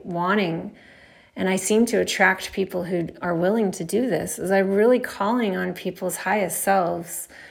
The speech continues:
to bring to this great reverence, great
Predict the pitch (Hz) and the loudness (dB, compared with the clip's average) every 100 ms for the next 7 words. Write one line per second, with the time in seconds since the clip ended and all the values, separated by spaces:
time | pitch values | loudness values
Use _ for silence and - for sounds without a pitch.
0 | - - 185 196 214 226 180 185 175 - | -12 -8 0 2 4 2 0 0 0 -2
1 | - _ _ _ - _ _ - 190 196 | -10 _ _ _ -20 _ _ -6 2 4
2 | 208 208 196 185 175 208 220 226 - - | 6 4 4 0 2 2 2 2 -2 -8
3 | - _ - 190 190 196 202 | -12 _ -2 4 6 6 4